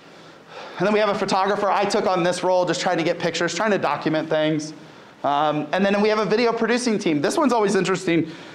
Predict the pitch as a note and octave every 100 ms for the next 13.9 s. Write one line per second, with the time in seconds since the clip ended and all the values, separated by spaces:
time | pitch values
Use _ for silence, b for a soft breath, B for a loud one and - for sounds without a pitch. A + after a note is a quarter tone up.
0 | B G3 G3 F3+ G3+ F#3+ A3 G3 - -
1 | G3+ G#3+ G#3+ G#3+ F#3+ G#3 F#3 F3 F#3 F#3
2 | F#3 F3+ E3+ D#3 F3 E3+ E3+ E3 D#3+ D3+
3 | D3+ E3 D#3+ D#3+ C#3+ D3 D#3 C#3+ D#3+ D#3
4 | D3+ C3+ D#3 D#3 B2 B B B B A3+
5 | A#3 A3 - B3 A#3+ A#3 A#3+ A#3+ A#3+ A#3
6 | A3+ G3+ A#3 A3 F#3+ E3 A3+ A3+ F#3 F3
7 | - B B B - B3+ B3+ C4+ G3+ A3+
8 | A3+ G#3 - C4 A#3+ - A3+ F3 A#3 C#4+
9 | B3 B3 A3+ G#3+ A#3 A3+ F#3+ F#3 A3 A3
10 | G#3 B3 G#3 F3 - B B A3 A3+ G#3+
11 | F#3 - C3+ G4+ G#4+ - A2+ C#3+ F3+ A3
12 | E3+ A#3+ F4+ B2 B2+ C3 C#3+ E3+ A3+ A3+
13 | F#3+ F3+ F3+ F#3+ F#3 C#3+ C3 F#2+ F#2+